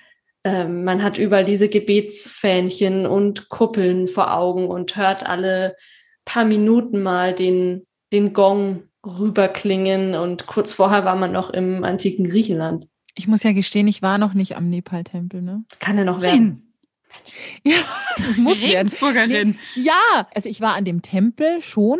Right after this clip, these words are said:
Speaker 2: weil der Tempel ist ja quasi nach der Expo zweitausend nach,
Speaker 1: Mhm.
Speaker 2: äh, Regensburg
Speaker 1: Genau,
Speaker 2: gewandert. Der
Speaker 1: ja.
Speaker 2: war ja auf der Expo gestanden und da habe ich ihn besucht,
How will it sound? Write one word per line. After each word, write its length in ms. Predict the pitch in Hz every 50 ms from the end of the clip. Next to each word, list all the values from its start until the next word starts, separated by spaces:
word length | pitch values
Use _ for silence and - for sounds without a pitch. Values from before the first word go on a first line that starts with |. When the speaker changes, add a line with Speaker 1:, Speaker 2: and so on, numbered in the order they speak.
| 359
Speaker 2:
weil 420 | 247 185 175 170 202 240 294 330 330 - - - _ _
der 120 | - 196
Tempel 680 | - - 202 214 254 247 - 269 262 269 262 262 254 214 202 -
ist 220 | - 196 190 - -
ja 140 | 214 202 196
quasi 760 | - - 190 185 190 185 196 190 185 185 180 180 180 190 -
nach 360 | 180 185 185 226 262 247 -
der 300 | - 208 190 185 180 -
Expo 340 | 262 - - - - 220 214
zweitausend 800 | 202 - - 202 202 190 - 214 220 247 233 190 156 135 123 - - _ _ - - _ _ -
nach, 200 | 196 185 175 175
Speaker 1:
Mhm. 220 | 247 196 233 294
Speaker 2:
äh, 220 | 359 349 - 165 160
Regensburg 560 | 165 170 170 175 180 - - _ - 165 - _ _
Speaker 1:
Genau, 320 | - 226 220 220 214 214 202
Speaker 2:
gewandert. 240 | 202 262 247 - -
Der 100 | 196 190
Speaker 1:
ja. 40 | 180
Speaker 2:
war 340 | 180 180 185 180 180 190 185
ja 160 | - 190 185
auf 160 | - 185 180 -
der 120 | - 175
Expo 240 | 185 214 - - 254
gestanden 320 | 240 240 - 269 294 320 285
und 140 | 214 214 - _
da 340 | - 196 185 202 247 285 294
habe 140 | 285 254 220
ich 80 | 226 -
ihn 100 | 220 202
besucht, 460 | 190 190 190 247 339 392 - -